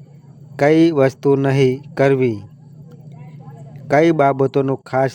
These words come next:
ધ્યાન રાખવું, આ બધી જ માહિતી આપણે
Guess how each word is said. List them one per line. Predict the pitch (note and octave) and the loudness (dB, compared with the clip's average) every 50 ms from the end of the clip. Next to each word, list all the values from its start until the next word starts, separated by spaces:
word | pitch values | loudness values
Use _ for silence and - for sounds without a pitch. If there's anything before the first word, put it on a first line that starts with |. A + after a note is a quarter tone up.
| - _ - | -10 _ -4
ધ્યાન | B2+ A#2+ B2 C3 C3 C3 A#2+ | 0 0 2 0 0 -2 0
રાખવું, | B2+ B2+ B2+ C3 C3 - - D3+ D3+ D3+ D3+ E3 - - | 0 2 2 0 -2 -4 -6 -4 -2 -2 -2 -4 -4 -2
આ | C#3+ C3 | -2 -2
બધી | B2+ B2+ B2+ A#2+ A2+ A2+ A#2+ C#3+ D3 D#3 E3 E3+ E3+ | 0 -2 -4 -4 -6 -6 0 2 2 4 4 2 2
જ | D#3 D#3+ | 2 0
માહિતી | D3 C#3+ C3 B2+ B2+ C3 B2 - - - C3 C3+ | 0 2 0 2 0 0 -2 -4 -2 0 2 2
આપણે | C3+ - - - B2 B2 B2 - C#3 C#3 C#3 B2+ A2+ | 2 2 0 0 0 0 0 0 -2 0 0 -2 -4